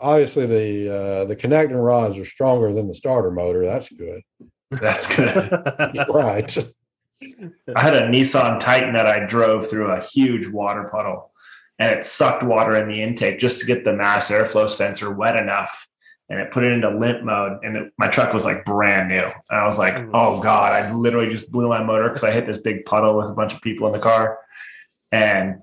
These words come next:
Speaker 2: ended up just turning the truck off, turning it on again, and it was fine. It, like, got out of, like, limp mode, but I was freaking
Speaker 3: Wow.
Speaker 2: out.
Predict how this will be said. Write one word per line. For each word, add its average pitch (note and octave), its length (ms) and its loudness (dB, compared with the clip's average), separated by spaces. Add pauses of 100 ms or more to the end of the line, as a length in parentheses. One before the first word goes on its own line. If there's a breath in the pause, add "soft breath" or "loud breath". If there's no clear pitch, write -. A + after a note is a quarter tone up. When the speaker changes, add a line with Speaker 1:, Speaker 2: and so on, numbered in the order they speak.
(200 loud breath)
Speaker 2:
ended A#2+ 200 2
up F2+ 140 0
just - 160 -8
turning G#2+ 220 0
the G2 60 -4
truck G2+ 320 0
off, F#2+ 340 2
turning G2 220 -2
it - 20 -2
on G2 240 0
again, F#2+ 280 0
and G2 140 -2
it - 100 -10
was - 180 -8
fine. G2 280 2
It, G2 120 -2
like, G2 180 0
got G2+ 160 4
out G2+ 120 2
of, - 40 0
like, - 180 -2
limp G#2 280 -2
mode, G#2 360 -2
but - 120 -10
I A2 80 -4
was - 320 -6
freaking G2+ 480 0
Speaker 3:
Wow. F#2 100 4 (400)
Speaker 2:
out. - 80 -20